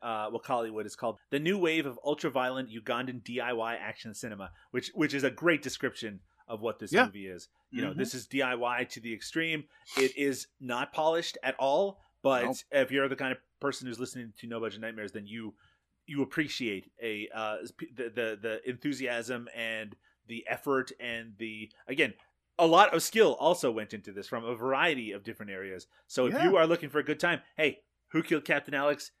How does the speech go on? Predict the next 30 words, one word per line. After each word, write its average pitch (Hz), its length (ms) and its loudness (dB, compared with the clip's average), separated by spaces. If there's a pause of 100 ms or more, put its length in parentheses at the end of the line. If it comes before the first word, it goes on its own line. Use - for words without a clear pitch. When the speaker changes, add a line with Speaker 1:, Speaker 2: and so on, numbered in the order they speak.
(140)
Speaker 1:
is 113 100 -8
a 110 60 -12
great 131 240 0
time, 131 260 -4
and 101 120 -6
it's - 160 -16
not 123 180 -6
gonna 127 120 -4
cost 127 320 -6
you 143 80 2
very 127 200 0
much, 131 260 -4 (220)
and 98 100 -8
it 117 80 -6
didn't 127 180 -8
cost 123 280 -2
them 117 180 0
very 101 220 -4
<laughs> - 40 -4
much 208 260 2 (120)
either. - 580 0
Speaker 2:
<laughs> 151 720 2
Speaker 1:
But 160 240 8
I 185 100 12
strongly 190 400 10
recommend 170 380 6
it. 180 80 2
And, 185 120 2
you 196 60 6
know, 190 220 8